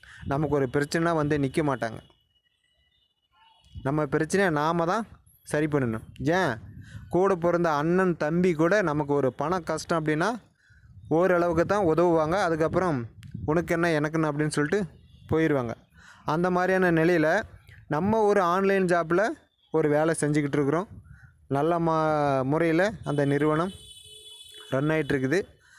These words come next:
அந்த பேரு கெடுக்கும் வகையில சில நபர்கள் சில வேலைகள்லாம் செஞ்சுக்கிட்டு இருக்கிறாங்க. செய்யட்டும், நிறுவனம் அதுக்குண்டான வேலையை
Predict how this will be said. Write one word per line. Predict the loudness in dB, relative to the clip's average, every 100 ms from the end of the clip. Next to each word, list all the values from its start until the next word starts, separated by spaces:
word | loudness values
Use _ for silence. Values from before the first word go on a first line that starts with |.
| -20 -20 -8
அந்த | -4 0 0
பேரு | 0 2 2 0 -2
கெடுக்கும் | -2 -2 -2 0 0
வகையில | 0 0 2 0 -2 -8 _ -20 -20 -20 -10
சில | -2 0 2
நபர்கள் | 2 2 2 0 -2 _ _ -16
சில | -4 0 2 2
வேலைகள்லாம் | 2 2 0 -4 -10 -12 -6
செஞ்சுக்கிட்டு | -2 0 0 0
இருக்கிறாங்க. | 0 0 0 -4 -6 -18 -20 -20 _ _ _ _ _ _ _ _ _ -12 -2
செய்யட்டும், | -2 -2 -6 -8 _ _ _ _ _
நிறுவனம் | -2 0 2 2 0
அதுக்குண்டான | -2 -2 -2 0 0
வேலையை | 2 2